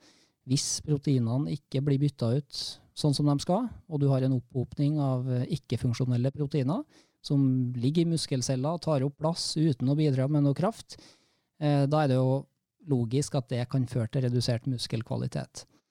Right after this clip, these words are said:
Ehm, og så er det jo andre ting, eh, fett i muskelen. Det ser man at eldre har mer, eh, fett,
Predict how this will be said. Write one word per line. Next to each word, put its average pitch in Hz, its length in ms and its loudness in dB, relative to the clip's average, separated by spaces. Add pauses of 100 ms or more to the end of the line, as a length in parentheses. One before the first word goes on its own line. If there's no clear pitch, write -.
(640)
Ehm, 139 500 4
og 151 80 2
så 262 140 0
er 180 60 2
det 143 100 4
jo 139 160 2
andre 127 260 2
ting, 127 380 0 (160)
eh, 120 560 -4
fett - 580 -12
i 190 60 0
muskelen. 180 640 0 (540)
Det 143 100 -2
ser 160 220 0
man 156 260 2
at 151 140 0
eldre 131 400 2
har 147 140 4
mer, 131 300 4 (380)
eh, 139 500 -6
fett, - 280 -4